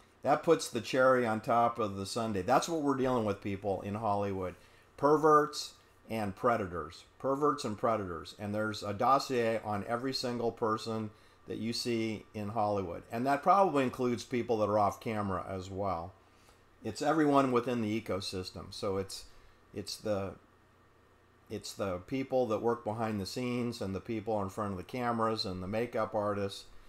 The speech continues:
because they've all got secrets. It's sort of like doping in sports, right? You can't have a whistleblower. So you just have everybody buys into the formula, everybody gets paid,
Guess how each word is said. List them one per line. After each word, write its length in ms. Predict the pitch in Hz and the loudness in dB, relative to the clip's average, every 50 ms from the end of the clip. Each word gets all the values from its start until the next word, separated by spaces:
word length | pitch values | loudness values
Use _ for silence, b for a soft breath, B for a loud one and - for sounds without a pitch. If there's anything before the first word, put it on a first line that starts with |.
| b b b - | b b b -10
because 320 | 117 101 135 123 110 - | -8 -4 -2 -2 -2 0
they've 200 | - 110 110 110 | 0 0 0 4
all 240 | 127 135 135 135 131 | 6 8 8 8 6
got 460 | 120 107 110 107 110 110 107 98 - - - | 4 4 4 6 6 6 6 4 0 -6 -12
secrets. 500 | - - 139 135 127 - - 92 - - | -10 -2 -2 -2 -2 -2 -4 -8 -6 -6
It's 140 | 110 98 - | -8 0 2
sort 140 | 165 147 | 2 4
of 80 | 143 127 | 6 4
like 180 | 113 104 92 90 | 4 2 2 0
doping 400 | 107 107 107 104 - 113 101 95 | 0 0 0 0 -2 -2 -4 -2
in 100 | 90 90 | -4 -6
sports, 480 | - - - 120 117 92 87 - - | -10 -10 -4 -2 -2 -2 -2 -4 -6
right? 300 | 95 92 92 98 98 92 - | -4 -4 -2 -2 -4 -4 -6
You 100 | 151 147 | -8 -8
can't 340 | - 170 160 143 123 113 | -4 -2 -2 0 0 0
have 400 | 117 113 104 104 104 104 101 95 - B B B B B B B | 0 0 2 4 4 4 4 2 -4 B B B B B B B
a 80 | - 107 | -6 -4
whistleblower. 840 | 104 120 127 127 - 120 104 95 95 98 95 92 87 87 87 98 98 | 2 2 2 2 2 0 0 0 0 0 2 2 2 0 -2 -4 -6
So 180 | - - 127 | -6 -2 -2
you 180 | 110 107 113 120 | -2 -2 -2 -2
just 200 | 127 123 120 - | -2 -2 -2 0
have 200 | 131 120 110 104 | 0 0 2 2
everybody 460 | 113 113 117 123 117 117 117 113 117 113 113 - | 0 0 0 0 0 0 0 0 0 -4 -6 -2
buys 360 | 101 110 110 110 110 107 107 | 0 2 4 4 2 2 -2
into 180 | 117 110 110 110 | -2 -2 -2 -2
the 80 | 117 | -4
formula, 400 | 113 - 110 107 104 107 107 104 | -4 -2 -2 -2 0 0 0 0
everybody 300 | 104 104 101 104 107 107 | 0 0 0 -2 -4 -2
gets 200 | 104 117 110 - | -2 -4 -4 -4
paid, 500 | - - - 110 101 98 95 98 98 101 | -8 -8 -6 -2 -2 0 0 0 -2 -4